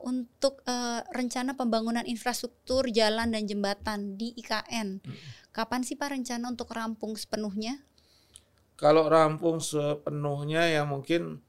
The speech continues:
Speaker 2: masih lama ya, Mbak, ya. Tapi untuk dua ribu dua puluh empat itu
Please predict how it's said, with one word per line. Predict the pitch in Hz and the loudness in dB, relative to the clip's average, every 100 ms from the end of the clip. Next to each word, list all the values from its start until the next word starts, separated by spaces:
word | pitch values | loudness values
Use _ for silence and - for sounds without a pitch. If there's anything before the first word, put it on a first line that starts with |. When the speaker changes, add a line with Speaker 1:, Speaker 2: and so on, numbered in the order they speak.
| _ _ _ _ - | _ _ _ _ -10
Speaker 2:
masih | 131 - 131 | -6 -2 2
lama | 123 127 131 123 | 2 2 0 0
ya, | 113 | -2
Mbak, | 110 110 | -2 -4
ya. | 104 104 - _ _ _ - | -4 -6 -10 _ _ _ -2
Tapi | 123 123 156 | 0 0 0
untuk | 165 143 156 143 | 0 -2 -4 2
dua | 143 | 2
ribu | 143 135 135 | 2 -4 0
dua | 131 | 0
puluh | 127 | 0
empat | 131 110 107 - _ _ _ _ _ _ _ | 0 0 0 -4 _ _ _ _ _ _ _
itu | - 135 - 165 | -10 -8 -2 -2